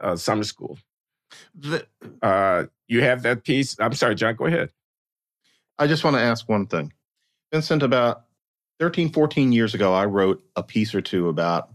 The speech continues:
Speaker 2: Black Studies departments, where I said that Black Studies in itself would be a fantastic subject, but that I worried that in most departments, and I couldn't be dogmatic 'cause I didn't know, but I worried that, you know,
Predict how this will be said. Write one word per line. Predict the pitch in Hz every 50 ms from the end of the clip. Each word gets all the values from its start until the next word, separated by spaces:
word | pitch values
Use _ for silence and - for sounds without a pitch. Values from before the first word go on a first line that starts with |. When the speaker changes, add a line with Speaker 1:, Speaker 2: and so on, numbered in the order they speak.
| _ _
Speaker 2:
Black | - 98 90 90 -
Studies | - - 95 85 87 78 -
departments, | - - - 73 67 - - - - - - _ _ _ _ _ _ _ _ _ _
where | - 98 98 98
I | 95 101
said | 101 - - 110 98 92 85
that | 95 90 90 - - _ _ _ _ _ _ _ _ _ _ _ _ _ _ _ _ _ _ _ _ _
Black | - 120 123 131 151 -
Studies | - - - 131 123 120 117 110 104 113
in | 110
itself | - - - - 185 170 123 110 113 139 - - _ _ _ _ _ _ _ _ _ _ _
would | - 101 95
be | 110 110
a | 104
fantastic | 101 - 107 104 104 - 123 113 120 117 - - 110
subject, | - - 107 95 87 - 95 90 90 - 85
but | 90 85
that | 98 90
I | 92 92
worried | 90 92 104 113 113 110 104 95 87
that | 95 95 87
in | - 95 95 90 92 92 92 - - - - - _ _ _ _ _ _ -
most | 233 131 147 175 220 262 247 - - - - - _ _ _ _ _ _ _ _ _ _ _ _
departments, | 107 - - 101 85 69 - - - - -
and | 110 113
I | 113
couldn't | 113 - 156 139 120
be | 110 117 104
dogmatic | - 98 92 87 - 90 82 80 80
'cause | - - 95
I | 90 87
didn't | 87 85 76
know, | 82 78 69 65
but | 65 76 80
I | 80
worried | 82 87 95 110 107 104 95 90 87
that, | - - 76 73 - - - - - _
you | 339
know, | 262 247